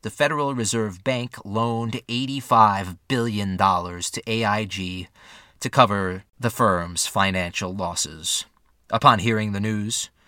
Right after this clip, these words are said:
corporations across the globe began taking their money out of money market funds. This plunged the Dow Jones Industrial Average four hundred and forty-nine points.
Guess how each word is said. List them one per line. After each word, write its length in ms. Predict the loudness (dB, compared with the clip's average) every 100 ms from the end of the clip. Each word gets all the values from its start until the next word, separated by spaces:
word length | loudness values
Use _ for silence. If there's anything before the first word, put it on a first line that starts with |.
| _ -16
corporations 720 | -2 0 2 2 2 0 2 0
across 640 | -2 -2 2 2 2 0
the 80 | -2
globe 640 | -2 2 4 4 0 -2
began 420 | -2 0 0 -2
taking 400 | -2 -6 -6 -4
their 180 | -2 0
money 400 | -2 -2 -4 -4
out 160 | -2 -2
of 160 | -2 -2
money 480 | 2 2 2 0
market 440 | 2 4 4 0 -10
funds. 840 | -4 -2 -2 -4 -12 -6 -4 -4 -6 _ -20 -20 -18 -4
This 140 | -2
plunged 720 | -2 2 4 4 0 -2 -2
the 80 | -2
Dow 400 | 2 4 4 2
Jones 560 | 0 -2 0 -2 -2 -2
Industrial 680 | -2 0 -2 -2 -4 -2
Average 640 | 0 0 -2 -6 -6 -8 -10 -16 -20 _
four 240 | 0 4
hundred 380 | 4 2 0 -2
and 100 | -4
forty-nine 680 | -4 -4 0 2 2 0 -4
points. 720 | -8 -8 -8 -4 -4 -4